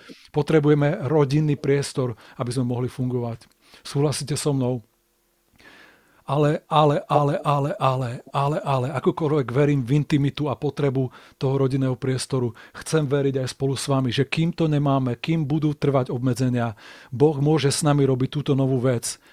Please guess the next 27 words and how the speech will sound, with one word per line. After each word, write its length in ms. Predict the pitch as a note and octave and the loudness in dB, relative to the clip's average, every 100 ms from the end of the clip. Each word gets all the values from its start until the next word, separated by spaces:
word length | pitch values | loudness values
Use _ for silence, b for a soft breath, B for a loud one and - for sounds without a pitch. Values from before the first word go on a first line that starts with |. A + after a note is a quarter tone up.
| - | -4
že 100 | C#3 | 0
budeme 320 | C#3+ D3+ C#3+ | 2 2 0
fungovať 720 | A#2+ C#3 C#3 C#3 B2 B2 - b b b b b A2+ | -2 -4 0 0 0 -2 -6 b b b b b -4
v, 60 | C3 C3 C3 - | 0 2 0 0
vonku, 560 | A2 C#3+ D#3 - B2 B2 _ _ | 4 4 4 -2 -6 -8 _ _
v, 260 | C3+ B2+ B2+ D3+ | -6 -4 -6 -6
slúžiť 580 | - - E3 D3 C#3+ | -6 -2 0 0 0
vonku, 480 | G#2+ C#3+ F3+ - C3+ | 2 2 2 0 -6
slúžiť, 480 | A#2 - D3 D3+ D3 | -8 -6 -2 -2 -2
dobre, 320 | D3 E3 C#3+ | -2 0 0
ak 80 | C3 | -2
sa 140 | - | -2
nemôžeme 340 | C#3+ C#3+ C#3 C#3 | -2 -2 0 0
zhromaždiť, 560 | B2+ C3+ C#3+ A#2+ B2 - B B | 0 0 -2 -2 -4 -6 B B
ale 100 | C#3+ | -6
môžeme 320 | C3+ C#3+ C#3 B2+ | -2 -2 -2 -2
byť 120 | B2 | -2
von, 240 | A2+ B2+ C3+ | -2 -2 0
nemusíme 480 | C#3+ D3 - D3 | 2 2 0 -4
sa 160 | C3+ C#3+ | -2 -2
báť 400 | B2 C3 B2+ - B B B | 0 2 0 -4 B B B
nákazy 400 | B2+ C#3 D3+ C3 | -2 0 0 0
ani 240 | D#3 C#3 B2 | -2 -2 -2
smrti, 380 | C#3 C3+ - | -2 -2 -4
ale 100 | A#2+ | -2
môžeme 320 | C3 C#3+ C#3 C3 | 0 0 2 0
slúžiť 400 | - C3+ B2+ | 0 -2 -4